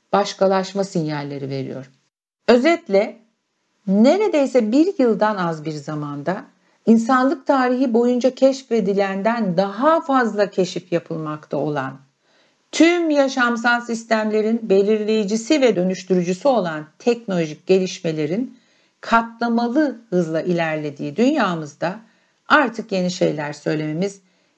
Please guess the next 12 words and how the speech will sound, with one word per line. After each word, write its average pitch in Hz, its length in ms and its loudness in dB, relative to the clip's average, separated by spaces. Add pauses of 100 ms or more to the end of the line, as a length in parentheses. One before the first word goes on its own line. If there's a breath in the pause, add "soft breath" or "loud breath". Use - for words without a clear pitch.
yeni 277 460 4
farkındalıklar 208 960 0
kazanmamız 143 600 -12
gerekiyor. - 580 -8 (680 soft breath)
Hani 320 220 4
hala 311 400 2
geçerli, 240 640 0
hep 285 240 0
güncel. 214 520 2 (560)
Ne 349 140 6
demişti 226 440 0
Mevlana? 185 720 0